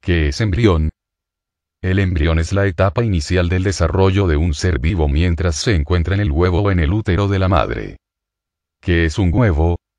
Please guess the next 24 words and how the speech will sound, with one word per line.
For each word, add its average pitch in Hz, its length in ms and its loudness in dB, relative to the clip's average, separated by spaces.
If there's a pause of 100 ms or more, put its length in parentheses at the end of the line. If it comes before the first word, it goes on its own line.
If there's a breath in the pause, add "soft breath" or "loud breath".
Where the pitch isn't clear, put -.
(600)
Un 110 160 0
huevo 85 320 2
es 98 160 -2
el 131 120 -4
recipiente 98 680 -2
orgánico 92 580 0
que 98 120 0
contiene 98 560 0
el 62 120 -4
cigoto 90 540 -2
en 104 80 0
el 107 100 -2
cual 117 280 -2
se 95 160 0
desarrollará 76 760 0
un 98 180 0
embrión 78 380 0
hasta 90 240 -2
que 90 160 -4
pueda 104 320 0
sobrevivir 82 640 -2
por 98 240 -2
sí 95 160 -4
mismo. 73 480 -2